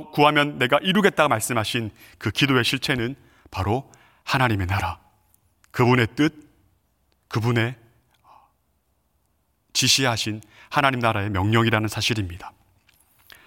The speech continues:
우리 삼일교회는 그래서 산을 옮길 만한 믿음이 있는 공동체라는 것이죠. 인간의 탐욕은 가장 성스러워야 될 공간조차 유린합니다. 그리고 인간의 욕망이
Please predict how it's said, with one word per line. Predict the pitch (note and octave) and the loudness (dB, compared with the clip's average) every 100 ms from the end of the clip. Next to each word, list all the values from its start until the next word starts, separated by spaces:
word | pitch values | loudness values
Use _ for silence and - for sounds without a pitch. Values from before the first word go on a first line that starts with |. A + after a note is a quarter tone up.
| _ _ _ _ - | _ _ _ _ -2
우리 | B2+ | 2
삼일교회는 | E3+ D#3+ D3 B2+ B2+ A#2 F2+ - _ _ _ _ | 4 4 4 2 4 0 -2 -14 _ _ _ _
그래서 | - C#3 C#3 A#2+ C#3+ - _ _ _ | 0 0 2 0 0 -14 _ _ _
산을 | - - F3 E3+ | 0 2 4 2
옮길 | C#3+ C#3+ C#3+ | 0 0 0
만한 | A#2+ G2+ G2+ F#2 G2+ - | 2 0 -2 -8 -14 -4
믿음이 | B2+ D3 D#3 A#2 | 0 2 2 0
있는 | G2 F#2+ A2 - _ | -2 -6 -8 -14 _
공동체라는 | - A2+ A#2 A2+ A2 G#2+ | -2 0 2 2 0 0
것이죠. | G2 F#2+ - G2+ - _ _ _ _ - - - - - - - | -2 -6 -6 -10 -18 _ _ _ _ -20 -20 -20 -20 -20 -18 -4
인간의 | B2+ C#3+ D#3+ D#3+ | 0 4 4 4
탐욕은 | E3 E3 D#3 D#3+ | 0 2 4 4
가장 | D3 C#3+ D3+ D#3+ C3+ A2+ A2+ - | 2 2 4 4 2 -4 -12 -14
성스러워야 | - F3 F3 F3+ F3 D3 | -6 -2 0 2 4 4
될 | B2+ | 2
공간조차 | B2 A2+ A#2+ A#2 G2 - G2 F#2+ - _ - | -2 -2 -2 -2 -4 -6 -6 -8 -14 _ -4
유린합니다. | A2+ B2+ A#2+ F#2+ F#2 - - _ _ _ _ _ _ | 0 0 0 -2 -6 -10 -14 _ _ _ _ _ _
그리고 | B2+ A2+ A#2 C3 - - _ _ _ - | -2 0 2 0 -4 -20 _ _ _ -8
인간의 | A2+ A2+ B2 B2 | -4 0 0 0
욕망이 | A2 G2+ G#2 G2 G2+ D#2+ | -2 0 -2 0 -2 -6